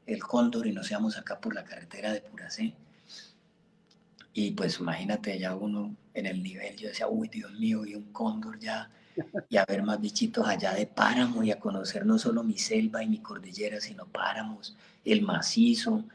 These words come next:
Y después vino el viaje de Octavio Yani, que ya fue una cosa que he repetido varias veces después de eso.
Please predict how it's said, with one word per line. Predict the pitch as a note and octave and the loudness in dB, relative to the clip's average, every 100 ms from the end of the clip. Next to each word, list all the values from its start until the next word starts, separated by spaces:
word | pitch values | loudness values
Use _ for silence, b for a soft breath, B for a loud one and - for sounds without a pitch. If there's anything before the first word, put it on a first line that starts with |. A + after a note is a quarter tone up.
| B B B B | B B B B
Y | D4+ | 4
después | A#3 - G#3 | 4 6 6
vino | A2+ A#2 | 8 8
el | A2 | 8
viaje | A2+ A2 | 6 6
de | G#2+ | 4
Octavio | - G2 G2 | 4 0 0
Yani, | G#2 G#2 G2+ | 0 -2 -2
que | G2 | -6
ya | F2+ | -6
fue | F2 G#2 | -6 -6
una | G2+ G2+ G2+ - | -6 -8 -10 -8
cosa | - G#2 A2 | -2 0 -2
que | - G2 | -4 -6
he | |
repetido | F#2+ A#2 - G2+ - | -4 -2 -2 0 2
varias | - - G#3 | 2 2 0
veces | G#3 - G#2+ | -2 -6 -8
después | G2 - - F#2 | -8 -12 -12 -4
de | G#3 G#2+ | 4 4
eso. | - - | 2 -6